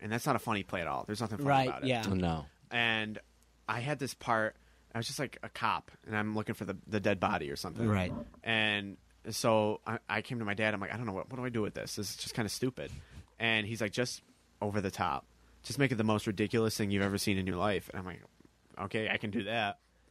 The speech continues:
Speaker 2: Yeah.
Speaker 1: And so I did it. I'm blowing the whistle, and I'm, I'm making stupid faces and stuff, like, just acting really nervous around Chris, who's, like, my, my boss there.
Speaker 2: Right.
Speaker 1: And the audience went nuts the one night.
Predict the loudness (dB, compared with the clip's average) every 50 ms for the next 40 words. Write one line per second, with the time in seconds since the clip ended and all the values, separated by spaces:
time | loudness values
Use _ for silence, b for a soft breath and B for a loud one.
0 | _ -4 -2 -2 -2 -2 -4 -2 2 2 2 4 4 4 4 4 4 2 0 0
1 | 2 2 2 2 2 0 0 0 0 0 0 -2 -2 -2 -2 -2 -2 -4 -6 -6
2 | -6 -4 -4 -4 -4 -6 -6 -4 -2 -2 -2 -4 -2 0 2 2 2 2 0 -2
3 | -2 -2 -2 -4 0 2 4 4 4 4 2 -2 -4 -4 b b b b b b
4 | b b b b _ _ _ _ _ _ _ -10 -8 -6 -2 0 0 0 0 -2
5 | -2 0 2 2 2 2 2 2 2 2 0 0 0 -2 -2 -2 2 4 4 4
6 | 4 2 0 0 0 0 0 0 0 -2 -2 0 0 0 2 2 4 4 2 2
7 | 0 -2 -2 -2 -2 -2 -4 -6 -6 -4 -2 0 0 0 0 -2 -6 _ _ -20
8 | -20 -18 -10 -4 0 2 2 4 2 2 0 -2 -4 -8 -12 _ _ -20 -20 _
9 | -6 -4 -4 -2 0 2 2 2 2 0 -2 -4 -8 -10 -8 -6 -4 -4 -4 -4
10 | -6 -6 -2 2 2 2 2 0 -2 0 0 2 2 0 0 -2 -4 -6 -6 -6
11 | -8